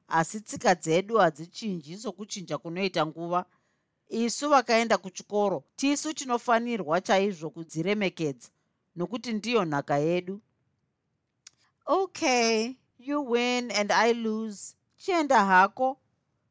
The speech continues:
Tora kii dzemota uende nemota." "Waita," akadaro ndokubva asiya amutsvoda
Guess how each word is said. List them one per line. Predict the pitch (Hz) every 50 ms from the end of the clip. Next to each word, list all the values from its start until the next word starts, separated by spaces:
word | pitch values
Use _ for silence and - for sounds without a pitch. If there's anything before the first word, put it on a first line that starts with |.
| _ _
Tora | - 349 370 359 320 320
kii | - - 311 302 262
dzemota | 190 180 190 196 214 226 247 269 254 262 262 247
uende | 233 233 233 233 226 214 208
nemota." | 190 190 185 185 185 185 180 180 - - - _ _ _ _ _ _ _ _ _ _ _ _ _ _ _ _ _ _ _ _ _ _ _ _ _
"Waita," | - 165 180 185 190 208 233 214 - 180 131 - _ _ _ _ _ _ _ _ _ _ _ _ _ _ _ _ _ _
akadaro | - 190 180 - 190 180 180 175 175 175 170
ndokubva | 170 170 175 175 - - 143 135
asiya | 139 - - - 180 180 185 165
amutsvoda | 160 160 165 170 165 - - 180 170 170 165 160 147